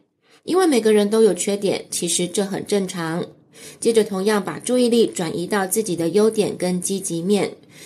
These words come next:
学会欣赏自己的成就。如果觉得依靠自己的能力做不到，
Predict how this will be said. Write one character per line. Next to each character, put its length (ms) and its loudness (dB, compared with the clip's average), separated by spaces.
学 160 0
会 180 0
欣 220 0
赏 180 -4
自 220 2
己 180 -2
的 160 -2
成 280 -6
就。 360 -2
如 100 0
果 120 4
觉 120 4
得 100 6
依 140 0
靠 280 0
自 120 -2
己 120 -4
的 100 -4
能 220 -4
力 100 4
做 160 0
不 100 -6
到， 360 -4